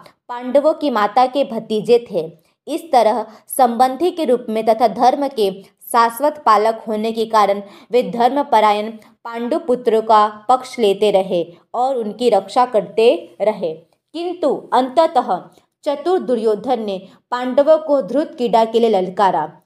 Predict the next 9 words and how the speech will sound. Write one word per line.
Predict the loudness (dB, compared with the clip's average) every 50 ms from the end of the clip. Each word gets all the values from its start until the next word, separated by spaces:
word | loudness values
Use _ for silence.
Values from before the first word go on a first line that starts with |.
| _ _ _ _ -10
उस | -10 -10 -8 -8
निर्णायक | -2 2 2 2 2 0 -2 -2 -2 -2 -4 -4 -4 -4
स्पर्धा | -4 -4 -4 -2 -2 -2 -2 0 0 0
में | 0 0 -6 -8 -10 -14 -20 _ _ _ _
दुर्योधन | -8 -2 0 0 0 2 4 4 4 4 4 0 0 2
तथा | 2 2 0 0 -2 -2
उसके | -2 -2 -4 -2 0 0 0
भाइयों | 0 0 0 2 2 2 2 2
ने | 0 -4